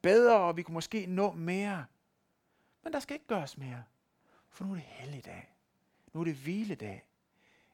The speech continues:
En dag med et andet formål end de andre seks dage. Og ordet hellig, det betyder på, øh, hebraisk ikke så meget en bestemt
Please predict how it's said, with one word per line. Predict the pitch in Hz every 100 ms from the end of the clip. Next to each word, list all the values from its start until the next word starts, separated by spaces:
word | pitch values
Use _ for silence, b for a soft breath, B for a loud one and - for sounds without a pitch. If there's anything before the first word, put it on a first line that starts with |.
| -
En | 175
dag | 196 233 208 - _ _ _ _
med | 165 156
et | 151 _
andet | - 233 285 247
formål | - 160 165 151 123 98 - _ _ _ _
end | 170
de | 170 -
andre | 190 254 214
seks | - 107 -
dage. | 110 92 90 _ _ _ _ _ _ _ _ _ _ _ _ _ _ B B B B B B
Og | - 220 - -
ordet | 269 277 175 131 -
hellig, | - - 208 240 147 95 _ _ _ _ _ _ _ _ - -
det | 214
betyder | 226 - 262 196 139 - _
på, | 185 180 170
øh, | 165 160 143 139 B B
hebraisk | - 190 - 233 190 160 -
ikke | 262 -
så | 180
meget | 170 185 196 -
en | 165
bestemt | 165 - 233 233 -